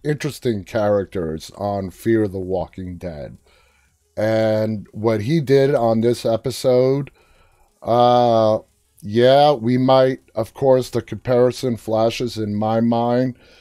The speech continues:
going back to season two of The Walking Dead in regards to what Shane did to Otis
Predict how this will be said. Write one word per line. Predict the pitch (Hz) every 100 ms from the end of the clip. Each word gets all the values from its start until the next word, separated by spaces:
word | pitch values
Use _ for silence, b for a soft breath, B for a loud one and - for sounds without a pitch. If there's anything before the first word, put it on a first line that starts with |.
| b b
going | - 117 113
back | 110 117 113
to | 110
season | - 127 117 117 104
two | 87 127 123 127
of | 101
The | 101
Walking | 92 104 104 - 110 98
Dead | 85 107 110 135 156 - b b b
in | 101 110
regards | 104 107 110 113 -
to | 113
what | 107 104
Shane | - - 117 113 120 127 143 147 _ _ _ _ _
did | 92 120 113
to | 120 -
Otis | - 139 175 147 190 - - -